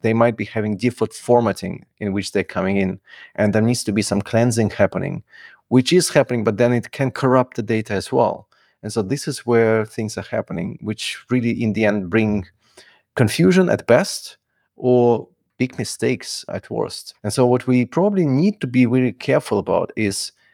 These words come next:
how do we organize whatever content, whatever data we have in front of us, how do we structure it? How do we make it available?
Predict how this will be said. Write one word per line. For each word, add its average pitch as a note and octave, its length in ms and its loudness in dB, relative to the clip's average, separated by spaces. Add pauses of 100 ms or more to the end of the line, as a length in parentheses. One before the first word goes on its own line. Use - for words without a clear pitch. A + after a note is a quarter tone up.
(160)
how D3 180 2
do C#3+ 120 0
we B2+ 80 2
organize D3+ 800 0 (220)
whatever A#2 340 2
content, C3+ 400 -2
whatever A2 260 -2
data A2 340 -2
we G2+ 140 -4
have F#2+ 140 0
in F#2+ 100 -6
front F#2+ 220 -4
of - 100 -10
us, G2 140 -4
how B2 120 -2
do A#2+ 120 0
we A2+ 80 2
structure - 520 -4
it? D#3 120 -4
How B2 200 -4
do B2 120 -2
we B2 80 2
make A2+ 240 2
it - 100 -8
available? G#2+ 580 0